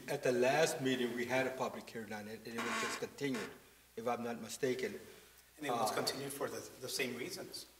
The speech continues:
Speaker 1: Yeah.
Speaker 2: The, he wasn't here. Uh, you know, we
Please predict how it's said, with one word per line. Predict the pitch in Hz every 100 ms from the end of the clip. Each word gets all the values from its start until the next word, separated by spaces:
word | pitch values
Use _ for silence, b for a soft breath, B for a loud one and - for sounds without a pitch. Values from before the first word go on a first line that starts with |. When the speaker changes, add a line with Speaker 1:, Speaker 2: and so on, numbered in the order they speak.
| -
Speaker 1:
Yeah. | 120 98 - - - 123
Speaker 2:
The, | 117 110 104 -
he | - 117
wasn't | 123 120
here. | 110 113 110 - - - - - _ - - 127
Uh, | 127 117 - - - - _ _ _ -
you | 143
know, | 123 113 110 -
we | 113